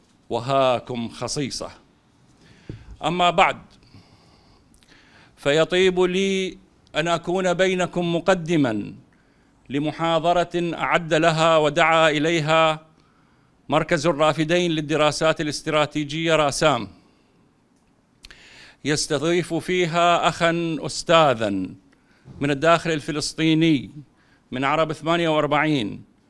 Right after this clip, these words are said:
هو الدكتور إبراهيم أبو جابر، نائب رئيس حزب الوفاء والإصلاح،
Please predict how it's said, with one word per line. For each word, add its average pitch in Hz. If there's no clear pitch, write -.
هو 156
الدكتور 165
إبراهيم 160
أبو 165
جابر، 139
نائب 156
رئيس 151
حزب 147
الوفاء 143
والإصلاح، 135